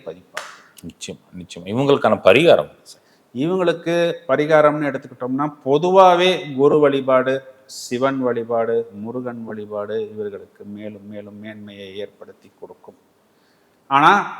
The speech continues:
Speaker 1: இவங்க வந்து அந்த பரிகாரங்களை, அந்த வழிபாட்டு முறைகளை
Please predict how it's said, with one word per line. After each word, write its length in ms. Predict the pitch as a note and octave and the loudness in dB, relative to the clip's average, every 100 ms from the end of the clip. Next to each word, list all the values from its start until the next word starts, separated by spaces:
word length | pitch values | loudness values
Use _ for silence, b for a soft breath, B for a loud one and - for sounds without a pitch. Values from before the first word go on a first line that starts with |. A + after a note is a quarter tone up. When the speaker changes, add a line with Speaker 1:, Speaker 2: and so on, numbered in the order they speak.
| C#3+ | 0
Speaker 1:
இவங்க 200 | D3 C#3 C3+ | 2 2 0
வந்து 160 | D#3 F#3 | 2 2
அந்த 120 | C3 B2 | 2 0
பரிகாரங்களை, 640 | C3 D#3 D#3+ D3 C#3+ C3+ C#3 C3 | 0 4 4 4 2 0 0 0
அந்த 140 | A#2+ A2+ | -2 0
வழிபாட்டு 460 | A#2 C3+ C3 B2 A2 A2+ | 0 0 0 -2 -8 -6
முறைகளை 420 | A#2 A#2+ A2+ | -4 -4 -4